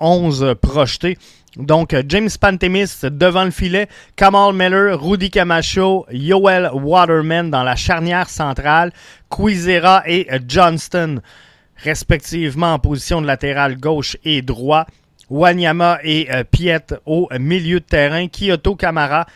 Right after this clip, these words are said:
et Mihailovic pour, euh, piloter cette offensive-là. Simon nous dit, « C'est ici que je vis, <laughs> c'est là que tout se passe, et si je chante à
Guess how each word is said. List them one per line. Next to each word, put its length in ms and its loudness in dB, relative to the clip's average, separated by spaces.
et 200 0
Mihailovic 1120 0
pour, 320 4
euh, 80 4
piloter 880 0
cette 440 -2
offensive-là. 1040 -2
Simon 540 2
nous 140 0
dit, « 480 -6
C'est 420 -4
ici 340 -8
que 200 0
je 160 -6
vis, 240 -6
<laughs> 120 2
c'est 400 -2
là 320 2
que 120 0
tout 240 0
se 140 -6
passe, 400 6
et 120 -6
si 240 -6
je 160 4
chante 680 -4
à 160 6